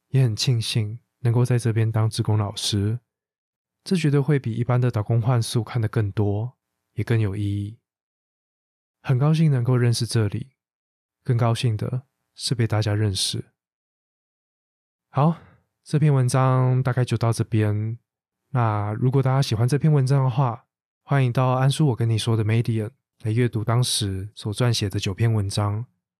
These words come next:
但如果可以的话，当然还是跟着安叔的声音，继续来收听《徒步环岛》接下来的每一天。但总之，无论如何，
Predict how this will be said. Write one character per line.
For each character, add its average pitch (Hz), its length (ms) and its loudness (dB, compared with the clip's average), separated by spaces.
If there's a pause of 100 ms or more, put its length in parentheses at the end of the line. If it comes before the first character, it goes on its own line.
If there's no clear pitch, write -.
(500)
但 185 160 2
如 151 100 4
果 135 140 2
可 131 180 2
以 139 80 4
的 110 120 0
话， 107 480 -6 (200)
当 135 140 0
然 127 100 2
还 110 80 -2
是 120 140 -2
跟 117 140 -2
着 - 120 -6
安 117 140 0
叔 120 100 -2
的 110 80 2
声 117 180 0
音， 117 300 0 (240)
继 156 140 0
续 139 120 0
来 120 120 0
收 117 200 0
听 113 520 -2
《徒 - 120 -6
步 120 120 0
环 117 180 0
岛》 101 220 -2
接 - 160 -4
下 117 140 0
来 104 120 -2
的 104 80 -2
每 101 200 0
一 107 40 0
天。 113 400 -2 (760)
但 160 140 2
总 120 120 -2
之， 131 320 2
无 127 140 0
论 139 160 2
如 117 160 -2
何， 101 420 -8